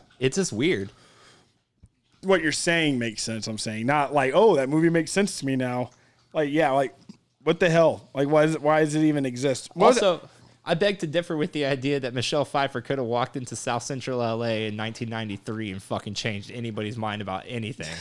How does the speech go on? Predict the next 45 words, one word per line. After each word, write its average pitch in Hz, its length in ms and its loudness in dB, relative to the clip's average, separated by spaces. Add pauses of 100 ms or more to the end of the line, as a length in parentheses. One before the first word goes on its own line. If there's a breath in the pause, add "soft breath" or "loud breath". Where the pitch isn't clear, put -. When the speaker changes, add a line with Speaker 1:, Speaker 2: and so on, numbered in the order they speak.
Speaker 2:
<laughs> 339 500 -4 (960)
Speaker 1:
Dog, - 420 0
like, 151 280 2
that 180 140 4
was 170 140 2
not 180 220 2
the 170 80 2
right 151 240 2
time 143 320 2
Speaker 2:
Yeah, 175 120 4
Speaker 1:
for 151 140 6
a 135 60 6
Speaker 2:
yeah, 131 60 6
Speaker 1:
movie 170 140 8
Speaker 2:
what - 80 6
the 165 40 6
Speaker 1:
about 147 200 4
a - 40 8
Speaker 2:
hell 139 80 4
Speaker 1:
white 147 160 6
Speaker 2:
are - 40 0
you 143 40 -2
Speaker 1:
person 156 280 4
Speaker 2:
doing 139 60 4
Speaker 1:
going 143 180 6
to, 127 40 4
Speaker 2:
here? 110 80 -4
Speaker 1:
dude, 143 180 4
I 165 80 4
don't 214 100 4
know 190 120 8
if 165 100 2
anybody's 151 380 0
familiar 156 360 2
with, 131 200 0
like, 127 180 2
the 113 100 0
history 170 440 2
of 139 100 0
Los 139 200 2
Angeles, 139 460 0
but 120 260 0 (420 loud breath)
the - 60 -6
early 226 280 4
nineties, 220 480 0